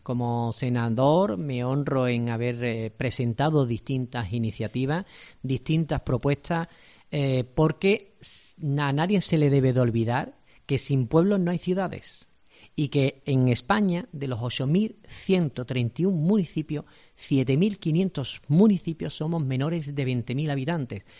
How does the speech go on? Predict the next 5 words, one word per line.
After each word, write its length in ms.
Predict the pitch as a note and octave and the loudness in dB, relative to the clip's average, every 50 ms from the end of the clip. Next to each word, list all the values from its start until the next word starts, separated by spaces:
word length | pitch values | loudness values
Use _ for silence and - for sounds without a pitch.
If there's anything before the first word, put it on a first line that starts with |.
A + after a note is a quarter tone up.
| - - - - _ | -20 -20 -20 -20 _
Por 220 | - B2 B2+ C3 | -2 0 0 2
tanto, 420 | - C#3+ D#3 E3 - - G#3 A3 A3+ - | 2 2 2 2 2 2 2 2 2 0
hemos 220 | E3 D3+ D3 - | 0 -2 -2 -2
presentado 460 | - C3+ - - B2+ A#2+ - C3 B2 B2 | -4 -6 -4 -4 -4 -4 -2 0 0 2
iniciativas 640 | B2 A#2+ - - A#2+ A#2 - F3 F3+ D#3 B2 A2+ | 2 2 0 -2 -4 -4 0 0 0 0 0 -4